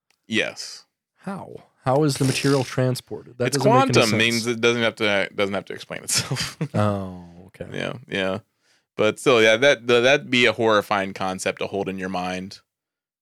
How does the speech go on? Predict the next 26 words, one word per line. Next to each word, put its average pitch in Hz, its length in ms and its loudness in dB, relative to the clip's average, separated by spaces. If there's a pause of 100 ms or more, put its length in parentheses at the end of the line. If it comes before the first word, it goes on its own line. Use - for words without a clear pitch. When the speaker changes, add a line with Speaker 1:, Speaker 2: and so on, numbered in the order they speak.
(160)
Speaker 1:
And 95 400 -6
I 135 120 -2
think, 190 180 0
yeah, 156 180 4
and 120 80 0
there's 113 220 2
also, 107 480 2
uh, - 20 0
one 101 200 -2
episode 101 500 -4
where, 98 380 -2
um, 101 400 -8 (260)
they 101 120 -2
had, 98 280 -4 (100)
um, 98 380 -6 (520)
they 107 80 -6
transport, 101 540 -2
uh, 98 220 -2
Hoshi, 110 500 -4
and 98 140 -8
she's, 101 300 -8
like, 98 160 -4
trapped - 580 -2 (260)
Speaker 2:
Mm-hmm. 101 180 -20 (460)
Speaker 1:
and, 101 300 -2
um, 92 640 -2